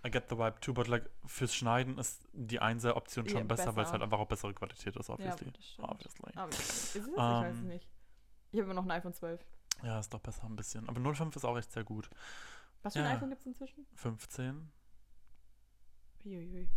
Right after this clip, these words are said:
Speaker 1: Ich frag mich, machen die immer so weiter? Weißt du, was ich meine?
Speaker 2: Ja, gibt's irgendwann ein iPhone neunzig?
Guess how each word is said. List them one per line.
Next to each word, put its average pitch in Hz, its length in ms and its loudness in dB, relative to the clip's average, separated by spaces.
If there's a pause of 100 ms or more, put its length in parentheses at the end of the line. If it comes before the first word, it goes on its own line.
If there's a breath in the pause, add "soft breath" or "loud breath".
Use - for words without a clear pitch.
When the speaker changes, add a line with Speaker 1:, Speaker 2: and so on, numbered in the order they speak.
(400)
Speaker 1:
Ich - 100 6
frag 156 220 8
mich, 160 120 2
machen 120 280 2
die 120 100 2
immer 123 240 4
so 104 220 4
weiter? 147 500 -2 (640)
Weißt - 140 -6
du, 131 60 2
was 120 60 2
ich - 60 -6
meine? 120 180 4
Speaker 2:
Ja, 98 60 2
gibt's 226 160 0
irgendwann 214 200 -2
ein 208 160 0
iPhone 208 180 -2
neunzig? 196 680 0